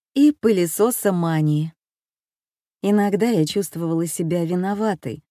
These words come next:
в том, что ради нас с Рахелой Джек и Лора переехали сюда.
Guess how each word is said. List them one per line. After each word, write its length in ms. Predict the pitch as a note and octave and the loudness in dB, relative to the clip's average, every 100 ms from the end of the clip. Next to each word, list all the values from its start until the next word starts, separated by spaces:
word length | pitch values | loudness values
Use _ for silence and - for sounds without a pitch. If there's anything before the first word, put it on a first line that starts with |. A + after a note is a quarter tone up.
| _ _ _ | _ _ _
в 120 | - | -6
том, 220 | G#3+ G3+ | 0 0
что 220 | F3+ E3+ | 0 -2
ради 300 | F3+ G3 E3+ | -2 -2 -2
нас 320 | F3+ F#3 F3+ D#3 | -2 -2 -2 -4
с 80 | E3+ | -4
Рахелой 680 | E3+ D#3 A3 A#3+ F3 C#3+ _ _ _ - | -4 -4 -4 -4 -2 -6 _ _ _ -10
Джек 380 | G3 A3+ C#4+ - | -4 0 0 0
и 40 | |
Лора 380 | F#3 G#3+ B3 F#3 | 0 2 2 0
переехали 760 | - D#3+ E3 E3+ G#3 - D#3 D3+ | 0 0 0 0 -2 0 0 0
сюда. 520 | - E3+ D3+ C#3+ | -2 -6 -4 -4